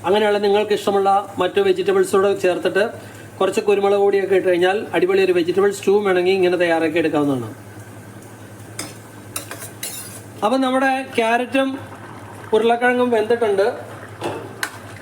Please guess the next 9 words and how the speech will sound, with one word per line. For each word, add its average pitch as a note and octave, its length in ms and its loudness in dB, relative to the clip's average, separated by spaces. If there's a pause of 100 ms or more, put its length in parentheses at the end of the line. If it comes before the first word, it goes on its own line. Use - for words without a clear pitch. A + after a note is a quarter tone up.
(800)
ഇനി A3+ 160 0
ഇതിലേക്ക് C4 360 0
നമ്മൾ A#3+ 180 2 (340)
വേവിച്ച് A#3 340 2
വെച്ചിരിക്കുന്ന A#3+ 480 2
മട്ടൺ A#3 320 0
ചേർക്കണം. D3 360 -2 (760)
ഇതിപ്പോൾ A#3+ 300 2
ഒരുപാട് C#4 400 2